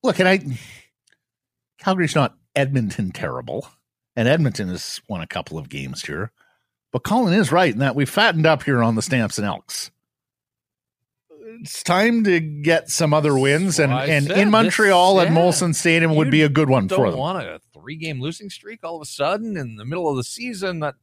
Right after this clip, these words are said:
Speaker 2: brings in a lot more questions, I think, about this team. So, yeah, significant stakes here
Speaker 1: Hmm.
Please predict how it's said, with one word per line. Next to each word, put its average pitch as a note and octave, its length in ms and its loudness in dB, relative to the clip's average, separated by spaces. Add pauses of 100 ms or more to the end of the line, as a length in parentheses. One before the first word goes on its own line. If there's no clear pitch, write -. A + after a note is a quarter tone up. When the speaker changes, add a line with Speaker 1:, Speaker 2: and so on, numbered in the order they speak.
(120)
Speaker 2:
brings D#3 280 -4
in D3+ 120 -4
a C3 60 0
lot B2+ 320 -2
more D3 140 -4
questions, B2+ 480 -6
I G#2 80 -6
think, F#2+ 200 -8 (320)
about B2 320 -2
this A#2 160 -10
team. F2+ 380 -8
So, A2 400 -4 (220)
yeah, A#4 140 -12
significant D#3+ 460 -8
stakes - 320 -12
here D2 260 -16
Speaker 1:
Hmm. B2 120 0